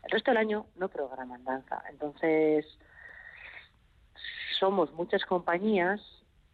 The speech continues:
parece que cada vez somos más compañías, porque hay muchas problemáticas dentro de la danza en Euskadi, como que no hay compañías, aquí no tenemos unas compañías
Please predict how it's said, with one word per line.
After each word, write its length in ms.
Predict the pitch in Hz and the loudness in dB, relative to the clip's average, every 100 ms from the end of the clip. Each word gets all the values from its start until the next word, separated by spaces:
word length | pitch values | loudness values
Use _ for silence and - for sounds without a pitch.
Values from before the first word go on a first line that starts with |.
| _ - | _ -8
parece 280 | 160 156 175 | -4 0 0
que 80 | 156 | 2
cada 160 | 156 156 | 4 2
vez 120 | 151 - | 2 -6
somos 360 | - 170 156 - | -10 -8 -8 -2
más 140 | 156 | -4
compañías, 600 | - 147 147 147 190 160 - | -2 -2 0 0 2 0 -2
porque 160 | 135 135 135 131 - | -4 0 2 0 0
hay 180 | 160 151 151 | 2 0 -2
muchas 200 | - 165 | -6 -6
problemáticas 1080 | - 147 147 151 151 151 147 143 139 139 139 - | 2 4 4 2 -2 0 2 4 2 0 -2 -2
dentro 320 | 151 160 151 | 0 2 2
de 120 | 143 | 2
la 140 | 143 143 | 2 2
danza 420 | 151 156 - 156 | 0 -2 -4 -6
en 80 | 143 | -6
Euskadi, 460 | - 170 165 165 | -6 -2 0 0
como 240 | 156 143 - | -4 -10 -6
que 220 | 139 131 - - - - | -6 -6 -12 -20 -20 -20
no 180 | 160 151 | -6 -2
hay 100 | 147 | 0
compañías, 840 | - 139 139 139 143 139 135 135 - - | 0 0 -2 -2 -2 0 0 -2 -4 -10
aquí 240 | - - 156 | -10 -10 -6
no 100 | 147 | -2
tenemos 220 | 139 139 | -2 -2
unas 180 | 139 - | -6 -6
compañías 680 | 139 143 139 139 139 135 | -2 -2 0 0 2 0